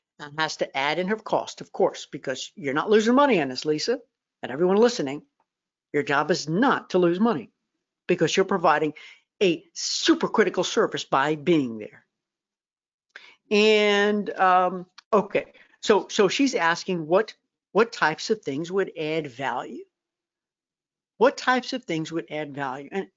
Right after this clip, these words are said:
and while you're thinking of what you would add, l-, let me sort of, I, I, I wanna hear your responses to this, but let me make sure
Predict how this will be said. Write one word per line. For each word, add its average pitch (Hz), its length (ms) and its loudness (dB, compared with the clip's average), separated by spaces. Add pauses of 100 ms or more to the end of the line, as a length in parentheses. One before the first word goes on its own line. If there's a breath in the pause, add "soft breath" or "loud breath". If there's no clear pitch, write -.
(260)
and 190 200 2
while 262 220 6
you're 262 260 4
thinking 220 540 0 (400)
of 170 160 0
what 208 300 2
you 262 320 4
would 233 320 6
add, 202 320 0 (1800)
l-, - 180 -8
let 233 200 2
me 247 220 -2
sort 226 260 2
of, 165 180 -2 (580)
I, 196 220 0
I, 185 180 2
I 190 60 2
wanna 254 200 6
hear 285 280 0
your 170 180 0
responses 240 680 -2
to 143 100 -10
this, 151 160 -6
but - 160 -4
let 226 100 -2
me 320 100 4
make 226 220 0
sure 151 520 2